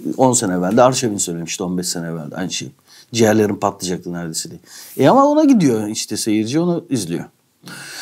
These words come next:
Bunu değiştirmemiz lazım. Ee, oyuna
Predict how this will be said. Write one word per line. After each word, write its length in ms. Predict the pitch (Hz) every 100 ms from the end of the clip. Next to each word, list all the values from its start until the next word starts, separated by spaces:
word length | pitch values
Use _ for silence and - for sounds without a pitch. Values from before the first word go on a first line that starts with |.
| - -
Bunu 180 | 226 320
değiştirmemiz 640 | 220 170 151 123 104 95
lazım. 300 | 104 120 - _ _ _ - - - _ 147
Ee, 520 | 143 143 143 143 139 143 143 143 143 139 135 120 131 - - 156 - 170 151 -
oyuna 440 | 180 202 240 226